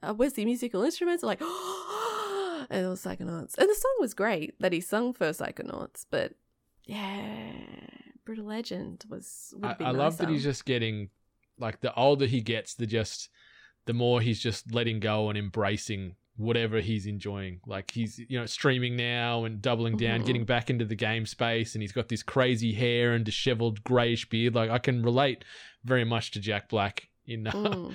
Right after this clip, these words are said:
Speaker 2: <laughs> in sort of our, our parallel lives. But look, cool. One, I guess, to mention as well was Tell Me Why. Uh, Don't Nod Entertainment, the creators of Life is Strange.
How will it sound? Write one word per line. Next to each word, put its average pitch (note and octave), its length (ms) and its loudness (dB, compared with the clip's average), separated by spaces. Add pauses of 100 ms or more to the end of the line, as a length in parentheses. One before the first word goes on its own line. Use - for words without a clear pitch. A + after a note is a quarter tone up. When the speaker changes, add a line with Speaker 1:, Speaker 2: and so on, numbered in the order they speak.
(140)
Speaker 2:
<laughs> - 180 -6
in A#2+ 140 2
sort - 280 2
of C3+ 80 4
our, C3+ 180 4
our C3 80 2
parallel B2 480 4
lives. A#2 420 2
But A2+ 260 0 (680)
look, C#3+ 200 -4
cool. D#3 260 6
One, D#3 340 4 (440)
I C3 80 2
guess, C3 240 2
to C3+ 120 2
mention B2 300 0
as A2 80 0
well B2+ 260 6
was A#2+ 160 2
Tell C3+ 200 2
Me A#2+ 120 2
Why. B2+ 420 4 (200)
Uh, G#2 200 -6 (340)
Don't B2 220 0
Nod B2+ 180 4
Entertainment, A#2+ 720 0
the A2 120 0
creators A2 380 0
of G#2 100 -8
Life A2 280 0
is A2 80 -4
Strange. A#2+ 580 -2